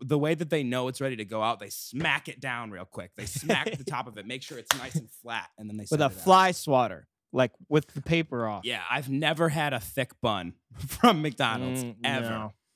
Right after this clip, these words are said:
Speaker 1: But that's what, that's what
Speaker 2: Which
Speaker 1: makes
Speaker 2: I
Speaker 1: it the
Speaker 2: don't
Speaker 1: best.
Speaker 2: mind.
Speaker 1: That's
Speaker 2: Yeah.
Speaker 1: what makes it the best.
Speaker 2: It's like a buck.
Speaker 1: Yeah. I'm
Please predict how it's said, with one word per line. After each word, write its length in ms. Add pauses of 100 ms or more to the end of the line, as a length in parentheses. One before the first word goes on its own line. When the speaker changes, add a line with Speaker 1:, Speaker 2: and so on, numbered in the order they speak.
(460)
Speaker 1:
But 140
that's 220
what, 140 (120)
that's 240
what 60
Speaker 2:
Which 140
Speaker 1:
makes 40
Speaker 2:
I 40
Speaker 1:
it 20
the 60
Speaker 2:
don't 100
Speaker 1:
best. 140
Speaker 2:
mind. 460 (120)
Speaker 1:
That's 140
Speaker 2:
Yeah. 40
Speaker 1:
what 80
makes 240
it 60
the 80
best. 340 (360)
Speaker 2:
It's 100
like 140
a 40
buck. 280 (520)
Speaker 1:
Yeah. 280 (260)
I'm 400